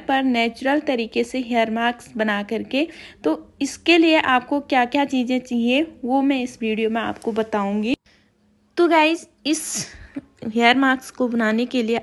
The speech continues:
आपको टू बनाना चाहिए और एक बाउल के करीब दही अपने बालों के according लेना है, फ्रेश एलोवेरा जेल और फ्लैक्स सीड्स, जितने भी आपके पास अवेलेबल हैं।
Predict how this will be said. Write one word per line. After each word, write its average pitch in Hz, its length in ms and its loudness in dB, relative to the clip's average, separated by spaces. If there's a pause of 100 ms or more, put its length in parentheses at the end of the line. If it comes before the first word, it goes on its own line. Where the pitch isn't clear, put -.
आपको 240 380 -4 (500)
टू 302 300 0 (500)
बनाना 254 480 4
चाहिए 247 560 -2 (160)
और 254 340 0 (260)
एक 311 300 2 (120)
बाउल 247 400 2
के 262 160 -2
करीब 240 420 -2
दही 226 380 0 (140)
अपने 302 260 0
बालों 247 320 4
के 254 180 0
according 226 400 0
लेना 226 260 0
है, 240 300 -2 (300)
फ्रेश 320 420 4 (120)
एलोवेरा 240 720 2 (240)
जेल 220 480 4 (380)
और 269 300 4 (220)
फ्लैक्स 233 360 2
सीड्स, - 600 -6 (100)
जितने 254 480 0
भी 269 160 2
आपके 226 300 -2
पास 226 300 -4
अवेलेबल 220 580 0
हैं। 233 260 -4